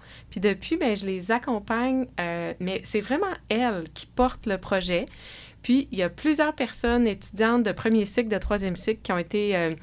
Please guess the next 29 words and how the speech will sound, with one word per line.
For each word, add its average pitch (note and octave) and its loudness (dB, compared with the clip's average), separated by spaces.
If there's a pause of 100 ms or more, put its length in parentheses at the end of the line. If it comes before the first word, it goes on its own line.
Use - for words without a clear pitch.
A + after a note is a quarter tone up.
(260)
invitées G3 0
à A3+ 4
collaborer F#3 2
comme F3 -2
créateurs, G3+ 2
créatrices G#3 0
de G3 2
contenu. F3 0 (600)
Puis, B3 2
ils G3+ -2
développent G#3 2
des C4 0
petites - -12
capsules, B3 2
euh, F3+ 0
dans F3+ 0
lesquelles F3+ 2
ils A#3+ 2
vont G3+ 2
présenter A#3 2
des G#3 0
informations F#3+ 0
pour F3 -8
justement, G#3+ 2 (560)
euh, F3+ 4
informer G3+ 4
la D4+ 2
population A3 0
générale, A3+ 2